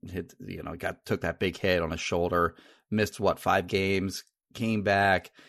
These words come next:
He wasn't targeted very much when he came back. I think he was averaging, like, four or five targets per game. He actually was only targeted five times in this game, but made good use of them, caught all five passes for, uh, fifty-eight yards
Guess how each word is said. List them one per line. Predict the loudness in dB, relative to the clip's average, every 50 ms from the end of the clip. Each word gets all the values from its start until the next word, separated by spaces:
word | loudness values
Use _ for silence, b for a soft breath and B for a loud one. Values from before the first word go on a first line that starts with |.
| b b b
He | 4
wasn't | 4 4 4 0
targeted | -6 0 4 4 6 6 4 2 0 0
very | 2 2 2 4 2
much | 2 0 -2 -2 -4 -6
when | -6 -4
he | -4
came | -4 -4 -4 -2 -2 0
back. | 0 2 4 4 4 2 0 -8 _
I | -20 -20 _ _ _
think | -6 -2 0
he | 0
was | 2 4
averaging, | 4 4 4 2 0 -4 -4 -2
like, | -4 -4 -6
four | -6 -6 -4 -4
or | 0
five | 0 0 0 0
targets | 0 0 0 0 -2 -4
per | -6 -8
game. | -6 -4 0
He | 0
actually | 0 0 2 0 -2
was | 0 0
only | 0 -2 -2 -2
targeted | 0 2 2 2 2 0 -4 -4 -6 -16 _ -20 -20 _ _ -2
five | 0 2 2 2 2
times | 2 2 2 2 2 2
in | 2
this | 0 0 0
game, | 0 2 2 2 2 2
but | 2 0 0 -2
made | -4 -2 -2 -2 -2
good | -6 -8 -4 -2
use | -2 -2 -2
of | 0 0
them, | 0 2 0 0
caught | -2 0 2 2 4
all | 4 2
five | 2 2 2 2 2 0 -4 _ _ _ _ _ 0
passes | 2 2 2 2 0 -2 -6 -6
for, | -4 -2 0 0 0 0 b b b b b b b b b -6
uh, | -2 0 0 0
fifty-eight | 0 -2 -2 -2 0 -2 -2 -2 0 0
yards | 0 2 4 4 2 2 0 -4 -12 -14